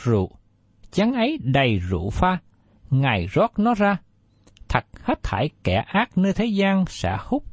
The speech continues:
cạn rượu ấy và uống nó." Các bạn thấy rằng, tác giả Thi Thiên cũng như các tiên tri nói về sự phán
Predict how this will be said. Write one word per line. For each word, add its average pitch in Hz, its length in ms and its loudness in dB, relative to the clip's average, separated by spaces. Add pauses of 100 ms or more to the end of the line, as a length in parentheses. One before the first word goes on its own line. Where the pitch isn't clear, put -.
cạn 92 300 0
rượu 85 140 -4
ấy 156 260 -2 (380)
và 175 140 0 (100)
uống 120 220 0
nó." 120 120 0 (1700)
Các - 180 -2
bạn 139 260 2
thấy 349 180 -2
rằng, 139 180 2 (560)
tác 254 160 0
giả 202 240 0
Thi 196 240 -2
Thiên 202 300 2
cũng 135 240 -2
như 185 160 2
các - 200 -10
tiên 208 220 2 (100)
tri 208 260 0 (140)
nói 180 280 2
về 139 160 0
sự 95 520 -2
phán 180 180 0